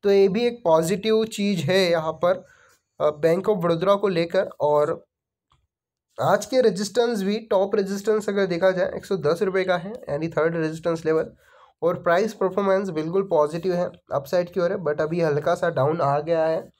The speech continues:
और डाउन कितना है? फ़ाइव पॉइंट सिक्सटी फ़ोर परसेंट तक ये डाउन है। और गाइस, वही अगर देखा जाए वन मंथ का, सिक्सटीन पॉइंट पंद्रह परसेंट तक ये प्लस में आपको देखने को मिल जाएगा। और थ्री मंथ्स की अगर बात कर लूँ, इलेवन पॉइंट थर्टी टू परसेंट ये प्लस में देखने को मिल जाएगा।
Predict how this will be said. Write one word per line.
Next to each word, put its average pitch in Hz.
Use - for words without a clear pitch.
और -
डाउन 165
कितना 208
है? 214
फ़ाइव 190
पॉइंट 208
सिक्सटी 196
फ़ोर 190
परसेंट 190
तक 196
ये 190
डाउन 170
है। -
और 165
गाइस, 196
वही 175
अगर 196
देखा 175
जाए 190
वन 170
मंथ 196
का, 180
सिक्सटीन 226
पॉइंट 220
पंद्रह 190
परसेंट 202
तक 202
ये 196
प्लस 165
में 190
आपको 170
देखने 170
को 185
मिल 160
जाएगा। 165
और 180
थ्री 208
मंथ्स 208
की -
अगर 196
बात 175
कर 175
लूँ, 180
इलेवन 170
पॉइंट 185
थर्टी 165
टू 180
परसेंट 180
ये 180
प्लस 160
में 175
देखने 165
को 170
मिल 160
जाएगा। 160